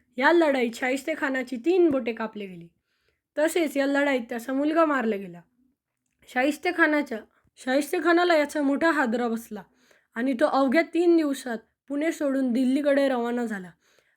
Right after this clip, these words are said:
अशा प्रकारे शिवाजी महाराजांनी पुणे व लाल महल मुक्त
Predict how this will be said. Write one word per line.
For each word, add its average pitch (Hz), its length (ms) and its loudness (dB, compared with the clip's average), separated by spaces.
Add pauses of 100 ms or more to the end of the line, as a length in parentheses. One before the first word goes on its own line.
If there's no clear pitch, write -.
(120)
अशा 254 180 -2
प्रकारे 320 440 0
शिवाजी 285 420 0
महाराजांनी 254 640 -2 (680)
पुणे 311 300 2
व 247 140 0
लाल 285 320 2
महल 269 320 0
मुक्त 269 300 -4